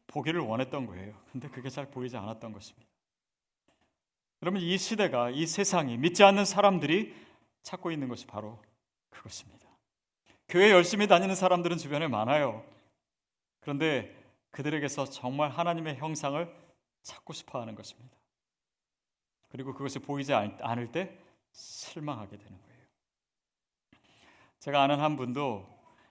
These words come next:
이분도 참 교회를 열심히 하시고 그렇게 선교를 많이 다니세요.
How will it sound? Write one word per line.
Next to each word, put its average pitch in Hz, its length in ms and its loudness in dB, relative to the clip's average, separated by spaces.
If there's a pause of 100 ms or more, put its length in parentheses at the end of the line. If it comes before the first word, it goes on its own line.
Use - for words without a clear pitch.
이분도 139 340 -6
참 147 220 -8
교회를 131 360 -4
열심히 120 360 -4
하시고 123 600 -8 (440)
그렇게 170 760 -2 (420)
선교를 262 640 0
많이 131 220 2
다니세요. 113 540 -8